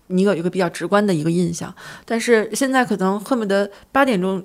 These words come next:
这个消息，八点钟出来一个，一，一个版本，九点钟出来一个版本，到十点钟又出来一个版本。因为网络上这种修改，它这种不停的修改是没有什么成本的，它不像报纸印出来、杂志印出来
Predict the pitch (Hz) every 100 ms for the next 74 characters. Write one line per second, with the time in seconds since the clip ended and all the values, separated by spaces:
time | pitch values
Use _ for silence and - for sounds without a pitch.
0 | - - 220 214 214 214 254 254 208 214
1 | 233 214 196 - 190 202 - 196 185 185
2 | 190 196 180 185 170 175 233 233 214 214
3 | 240 196 190 175 175 190 170 226 - 226
4 | 220 208 262 262 269 202 185 185 170 160
5 | 180 208 285 277 180 240 240 226 220 196
6 | 202 254 - 117 - - - 254 240 202
7 | 185 196 226 208 226 247 233 190 226 285
8 | 277 208 214 160 190 175 - 233 226 233
9 | 233 226 214 165 165 202 - 214 - 240
10 | - 165 214 202 214 185 - -